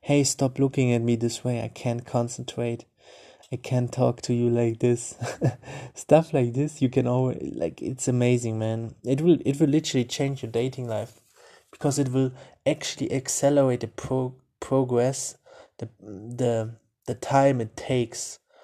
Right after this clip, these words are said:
for you from going from meeting her to having sex to building a relationship. It will actually, the, you will shorten the time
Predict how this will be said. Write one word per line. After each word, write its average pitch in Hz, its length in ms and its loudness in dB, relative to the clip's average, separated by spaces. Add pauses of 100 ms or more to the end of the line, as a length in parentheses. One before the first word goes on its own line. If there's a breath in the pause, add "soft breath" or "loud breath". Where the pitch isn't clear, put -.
(160 soft breath)
for 117 260 0
you 127 260 -2
from 117 380 -4
going 123 320 0
from 117 280 -6
meeting 135 360 -4
her 147 280 -6 (380 loud breath)
to - 120 -16
having 123 300 -2
sex 131 460 -4
to - 120 -10
building 123 320 0
a 120 60 -2
relationship. 123 720 -4
It 120 120 -4
will 123 220 0
actually, 127 440 -4 (140)
the, 131 100 -2
you 123 160 -2
will 147 120 0
shorten 139 460 2
the 117 80 2
time 123 420 -4